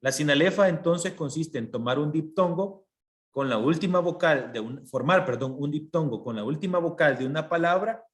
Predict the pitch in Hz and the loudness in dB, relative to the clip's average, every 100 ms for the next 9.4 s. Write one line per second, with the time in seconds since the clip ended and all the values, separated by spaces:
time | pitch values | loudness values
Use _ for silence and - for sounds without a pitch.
0 | _ _ 143 143 143 139 127 131 127 120 | _ _ -2 2 2 0 -2 -2 -2 -2
1 | 120 117 110 104 104 101 90 - - 131 | -4 -2 -4 -6 -8 -8 -10 -14 -10 -6
2 | 135 120 156 160 170 196 - _ _ _ | -2 -2 2 2 0 -6 -14 _ _ _
3 | _ 147 139 139 160 165 - 131 147 160 | _ 4 4 4 0 -4 -14 -6 -2 -2
4 | 180 175 - 147 165 196 - - 131 131 | -2 -8 -8 0 2 0 -4 -12 0 2
5 | 131 143 - - - - - _ _ _ | 4 4 4 0 -2 -6 -14 _ _ _
6 | 147 151 196 - 117 127 143 139 107 - | 2 2 0 -6 -6 -2 0 0 -2 -8
7 | 110 107 139 160 - - _ 113 110 101 | -14 0 2 2 -4 -20 _ -6 -4 -4
8 | 98 131 151 147 - 120 120 110 107 147 | -4 0 0 0 -6 -8 -4 -4 0 2
9 | 226 - - | 0 -2 -14